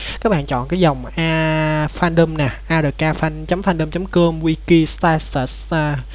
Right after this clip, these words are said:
gọi là cái hiệu ứng của cái này. Thì các bạn sẽ Control F, các bạn search đó là cái chữ Pack. Đây. Enter một cái nữa. Đây, Pack Leader.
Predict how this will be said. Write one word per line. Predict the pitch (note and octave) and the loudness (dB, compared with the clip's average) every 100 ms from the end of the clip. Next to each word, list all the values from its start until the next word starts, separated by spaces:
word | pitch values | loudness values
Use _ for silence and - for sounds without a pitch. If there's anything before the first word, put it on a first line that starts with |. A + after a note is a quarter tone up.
| - - | -12 -6
gọi | C3 | -4
là | C#3 | -2
cái | - F#3 F#3 | 0 0 0
hiệu | C#3+ C3 D3+ | -2 -2 0
ứng | F#3 C4+ - - - | 0 -2 -12 -14 -10
của | D3 A#2+ C#3+ F#3 | -6 -4 -4 0
cái | G3 F#3+ F#3+ | 2 2 2
này. | F3+ D3 B2 - - - - | 2 0 -2 -8 -12 -12 -6
Thì | - D3+ | 0 2
các | F#3 | 4
bạn | F#3+ C3+ C3 | 2 0 -2
sẽ | C#3 C#3+ - | -2 -2 -2
Control | - D#3 D#3 D3+ | -2 0 0 0
F, | F#3+ - | 0 0
các | A3 | -2
bạn | B2+ | -2
search | - - C#3 B2+ | -2 2 2 2
đó | E3 | -2
là | F3+ | -2
cái | E3 | 0
chữ | - B2+ - | -2 -4 -2
Pack. | - G3+ - - - - - | 0 0 -2 -14 -14 -14 -4
Đây. | D3 D3 C3+ B2 - - - - - - - - _ _ _ - - - - | 2 4 4 2 -2 -10 -14 -14 -14 -14 -16 -18 _ _ _ -20 -18 -18 -2
Enter | G#3 F#3 F3 F3+ D#3+ | 4 6 6 4 4
một | - | 0
cái | D#3 F#3 | 0 0
nữa. | D#3 A#2+ D#3 - - - - | -2 -4 -6 -8 -14 -12 0
Đây, | C#3+ D3+ - - | 2 2 0 2
Pack | F#3+ - F3+ | 2 2 4
Leader. | F#3 G3+ E3+ C#3+ | 4 6 4 4